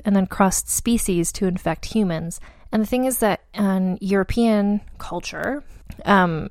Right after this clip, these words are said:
just culturally, uh, they had a lot of contact with animals. Like, there was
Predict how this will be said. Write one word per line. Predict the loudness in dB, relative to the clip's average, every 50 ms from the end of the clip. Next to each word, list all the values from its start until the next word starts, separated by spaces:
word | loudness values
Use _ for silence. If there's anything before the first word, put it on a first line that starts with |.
| -12 -10
just | -10 -8 -8 -6
culturally, | -4 -2 -2 -2 -2 -4 -4 -4 -4 -4 -4 -4 -4 -6 -6 -10 -20 -12 -6 -4
uh, | -2 -2 0 -2
they | -2 -2
had | 0 0 0 0
a | 0 -2 -2
lot | 0 0 0 0
of | -2 -4 -6
contact | -2 -2 0 0 0 -4 -4 -4 -4
with | -4 -4 -4 -4
animals. | -4 -4 -4 -4 -6 -6 -6 -6 -6
Like, | -6 -8 -8 -12 -16 -14 -10
there | -8 -6 -6
was | -6 -6 -8 -8